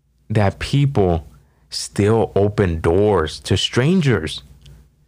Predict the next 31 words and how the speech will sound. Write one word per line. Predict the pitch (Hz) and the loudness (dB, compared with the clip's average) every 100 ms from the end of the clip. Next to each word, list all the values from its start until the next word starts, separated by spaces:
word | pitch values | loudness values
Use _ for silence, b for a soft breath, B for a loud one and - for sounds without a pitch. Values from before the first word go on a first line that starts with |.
| _ _ _ | _ _ _
Like, | 160 190 170 - - _ - 135 - | -4 -2 -4 -12 -20 _ -4 -2 -2
d-, | - - - - - | -8 -20 -20 -10 -4
weren't | 143 190 220 214 | -2 -2 -2 -2
you | 190 | -4
taught | 139 147 151 | -2 -2 -2
at | 131 | -2
a | 98 | -2
young | 90 92 98 98 - | -2 -2 0 -2 -4
age | 90 92 95 - B B B | -2 -2 -4 -8 B B B
not | 98 101 104 101 | -2 0 -2 -4
to | - - | -4 -2
open | 92 - 92 | -2 0 0
the | 85 | 0
fucking | 73 - 98 - 90 80 | -4 -6 -6 -4 -2 -2
door | 78 78 80 78 - | 0 0 0 -2 -2
to | - | -4
strangers? | - 80 80 78 82 80 - B B | -2 -2 -2 -2 -2 -4 -10 B B
It's | - 139 180 | -4 -2 -2
not | 196 - | -2 0
rocket | 98 131 101 - | 0 2 0 -2
science. | - 73 73 76 - B B - | -4 -4 -4 -8 -14 B B -4
You | 151 | -2
don't. | 139 165 123 - B 113 | 0 0 -2 -6 B -4
Especially, | 117 - 185 - 156 | -4 -2 -6 -4 -2
it | 104 | 0
depends | 127 165 165 | 0 0 0
which | 135 104 | -2 0
neighborhood | 127 120 95 92 85 | 0 0 0 -2 0
you | 95 | 0
live | 135 104 | 0 0
in. | 78 - | -4 -6